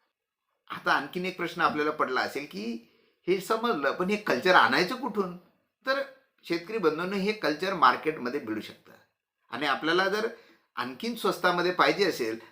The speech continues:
तर आपल्या गावाच्या बाजूला असलेल्या जंगलामध्ये जायचं आणि जिथं अनडिस्टर्ब सॉइल आहे त्या जंगलातील झाडाच्या मुळाभोवतीची माती, तसेच त्या मातीमध्ये असलेले तंतुमय मुळंसुद्धा गोळा करायचे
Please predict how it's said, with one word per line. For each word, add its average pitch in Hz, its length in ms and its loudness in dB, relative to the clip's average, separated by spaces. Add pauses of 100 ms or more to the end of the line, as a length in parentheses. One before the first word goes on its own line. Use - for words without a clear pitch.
(160)
तर 214 220 4 (180)
आपल्या 165 380 2
गावाच्या 143 560 6
बाजूला 175 420 6
असलेल्या 139 400 2
जंगलामध्ये 147 580 2
जायचं 131 320 0 (800)
आणि 180 280 6 (340)
जिथं 202 320 2
अनडिस्टर्ब 233 600 4
सॉइल 160 320 6
आहे - 180 0 (100)
त्या 185 120 4
जंगलातील 190 680 2
झाडाच्या 175 520 2
मुळाभोवतीची 170 840 0
माती, 156 600 4 (640)
तसेच 214 340 -2
त्या 196 120 2
मातीमध्ये 165 600 4
असलेले 175 320 2 (120)
तंतुमय 202 460 0
मुळंसुद्धा 180 560 2
गोळा 117 260 2
करायचे 82 440 -12